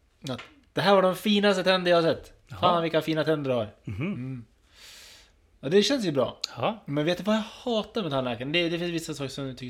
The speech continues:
Speaker 1: är så otäckt och obehagligt med tandläkaren.
Speaker 2: Nej.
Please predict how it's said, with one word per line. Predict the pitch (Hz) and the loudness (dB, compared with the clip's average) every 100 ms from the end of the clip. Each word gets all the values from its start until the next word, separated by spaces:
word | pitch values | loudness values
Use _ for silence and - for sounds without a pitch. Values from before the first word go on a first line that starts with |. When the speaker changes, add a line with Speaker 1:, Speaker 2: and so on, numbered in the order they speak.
| 120 | -14
Speaker 1:
är | |
så | 143 - | -16 -14
otäckt | 196 156 143 135 160 - | -8 -6 -6 -4 -6 -4
och | 139 | -10
obehagligt | 139 139 151 135 | -6 -2 -2 -4
med | - | -10
tandläkaren. | - 139 139 113 - | -6 -4 -6 -10 -10
Speaker 2:
Nej. | 143 | -6